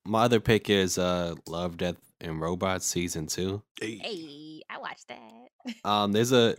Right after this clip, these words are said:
Speaker 1: there's a lot less episodes this season.
Speaker 3: Mm-hmm.
Speaker 1: Um, and there's not really any, like, thirty-minute episodes, I think, like there were maybe in the first one.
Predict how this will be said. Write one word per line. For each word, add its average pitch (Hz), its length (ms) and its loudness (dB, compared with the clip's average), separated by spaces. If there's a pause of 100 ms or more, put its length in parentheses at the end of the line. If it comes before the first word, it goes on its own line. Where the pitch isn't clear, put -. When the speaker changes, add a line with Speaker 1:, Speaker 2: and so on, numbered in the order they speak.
Speaker 1:
there's 123 160 2
a 135 60 6
lot 110 260 6
less 98 220 2
episodes 113 640 2
this 113 160 0
season. 131 600 2
Speaker 3:
Mm-hmm. 92 240 -8
Speaker 1:
Um, 87 420 0 (260)
and 92 120 -2
there's 107 200 4
not 113 200 6
really 98 300 4
any, 92 160 2
like, 82 240 -4
thirty-minute 85 640 -4
episodes, 82 720 -8
I - 60 -10
think, 82 240 -10
like 78 180 -12
there 80 120 -6
were 78 260 -6
maybe 80 320 -6
in 78 100 -6
the 78 60 -8
first 90 400 -4
one. 101 280 -6